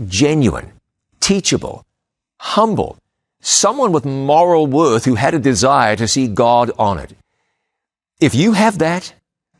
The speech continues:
God can use you no matter what you do in life.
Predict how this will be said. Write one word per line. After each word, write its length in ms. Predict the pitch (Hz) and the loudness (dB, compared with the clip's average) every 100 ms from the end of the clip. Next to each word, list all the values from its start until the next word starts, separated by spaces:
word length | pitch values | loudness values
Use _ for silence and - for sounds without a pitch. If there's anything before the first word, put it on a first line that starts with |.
| _ 120 92 | _ -10 -2
God 440 | 123 147 175 180 | 2 4 2 0
can 240 | - 214 160 | -2 0 2
use 320 | 127 127 120 | 4 2 2
you 260 | 123 131 - _ _ 113 | 2 2 -2 _ _ -4
no 240 | 113 139 | 0 2
matter 220 | 139 139 | 2 2
what 220 | 123 120 | 2 0
you 80 | 107 | -2
do 180 | 85 78 | -4 -6
in 100 | 71 | -6
life. 400 | 60 - - | -8 -10 -16